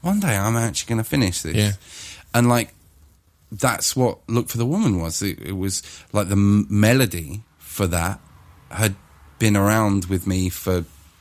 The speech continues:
Speaker 1: two years.
Speaker 2: Yeah.
Speaker 1: It was something I used to play on the piano. I didn't have words for it.
Speaker 2: Yeah.
Speaker 1: And then it sort of developed, and then, oh my God, how many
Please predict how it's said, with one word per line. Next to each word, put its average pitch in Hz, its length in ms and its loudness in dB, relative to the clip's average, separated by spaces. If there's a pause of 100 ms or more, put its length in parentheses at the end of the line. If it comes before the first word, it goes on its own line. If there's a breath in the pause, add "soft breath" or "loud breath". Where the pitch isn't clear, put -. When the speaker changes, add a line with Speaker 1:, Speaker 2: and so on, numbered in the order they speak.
(160)
Speaker 1:
two 98 200 0
years. 135 560 0
Speaker 2:
Yeah. 110 140 4
Speaker 1:
It 98 200 -4
was 101 100 -2
something 110 220 0
I 98 80 0
used 98 180 0
to - 60 -14
play 104 100 2
on 101 120 2
the 90 120 0 (240)
piano. 107 360 2
I 113 60 4
didn't 120 220 0
have 107 140 0
words 107 440 2
for 78 220 -6
it. 73 240 -8
Speaker 2:
Yeah. 107 240 2 (460 loud breath)
Speaker 1:
And 104 180 2
then 101 160 4
it 95 160 0 (140)
sort - 280 -4
of 98 60 -10
developed, 101 680 0
and 95 140 4
then, 95 340 4 (640 loud breath)
oh 104 120 4
my 101 180 6
God, 92 280 2
how 92 160 0
many 95 300 2